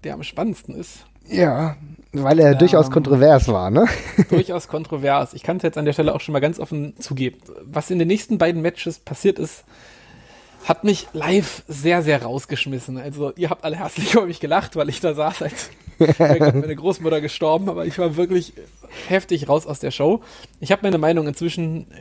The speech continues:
Speaker 1: teilweise geändert und kann ein bisschen, oder guck ein bisschen milder drauf. Aber
Speaker 2: Mhm.
Speaker 1: fangen wir mal ganz einfach an. Das nächste Match war ein World Tag Team Title Gauntlet Match, worüber ich mich live über die Ankündigung sehr gefreut hatte, weil ich Gauntlet Matches total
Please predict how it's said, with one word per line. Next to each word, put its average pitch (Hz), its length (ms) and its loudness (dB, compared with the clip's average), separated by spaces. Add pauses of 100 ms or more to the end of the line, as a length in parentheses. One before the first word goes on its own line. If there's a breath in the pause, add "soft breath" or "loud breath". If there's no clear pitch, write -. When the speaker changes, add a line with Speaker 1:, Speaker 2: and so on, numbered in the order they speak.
Speaker 1:
teilweise 170 460 0
geändert 170 480 -2
und - 340 -10
kann 160 160 -2
ein 151 140 -6
bisschen, - 400 -8
oder 151 120 2
guck - 180 -2
ein 160 80 -2
bisschen 139 240 -4
milder 120 260 -6
drauf. - 360 -18
Aber 139 180 4
Speaker 2:
Mhm. 110 40 4
Speaker 1:
fangen 120 180 4
wir 180 80 4
mal 151 300 0
ganz 147 240 -4
einfach 127 240 -10
an. 196 180 0
Das 147 140 -6
nächste 147 260 -10
Match 139 380 -8
war 123 380 -6 (140)
ein 131 220 -6
World 190 220 0
Tag 165 220 -4
Team 156 340 -6
Title 143 320 -4
Gauntlet 139 460 0
Match, 147 240 -10
worüber 139 280 -2
ich 135 80 -12
mich 131 320 -12
live 160 180 0
über 151 100 -10
die 143 80 -6
Ankündigung 135 440 -6
sehr 185 180 2
gefreut 127 360 -4
hatte, 131 140 -8
weil 123 120 -6
ich 120 80 -12
Gauntlet 135 340 0
Matches - 240 -12
total 127 260 -6